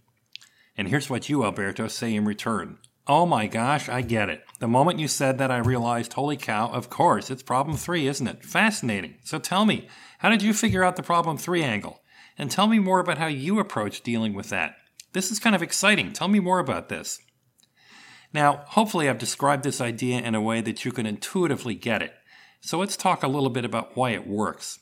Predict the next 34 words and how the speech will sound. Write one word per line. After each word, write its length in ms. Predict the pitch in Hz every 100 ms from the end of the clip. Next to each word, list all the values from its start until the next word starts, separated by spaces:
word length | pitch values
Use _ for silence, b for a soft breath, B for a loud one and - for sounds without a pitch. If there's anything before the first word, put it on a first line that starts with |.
| _ _ B B B -
It 120 | 135
works 280 | 123 185 -
because 420 | - - 135 147
it's 180 | 190 -
risky 540 | 110 - 120 131 - _
and 120 | 117
because 340 | 117 117 139 135
it's 160 | -
a 60 | 139
gift. 500 | - 123 95 - - _ _ _ _ B B B
First, 360 | - 156 160 -
the 80 | 120
risk 300 | 131 - -
part. 320 | 90 78 -
You're 180 | - 120
literally 480 | 113 147 196 190 151
saying, 480 | - 160 120 117 127
"Listen, 300 | 127 175 143
we 120 | 127
could 120 | 135 139
be 100 | 147
wrong 280 | 151 190
about 320 | 127 92 85 82
this," 280 | - - - _ b
but 160 | - -
you're 80 | 104
going 340 | 95 139 160
ahead 240 | 143 135 139
and 120 | 113
putting 260 | 131 127
it 80 | 117
out 220 | 113 117
there 200 | 113 110 107
anyway. 500 | 120 107 87 78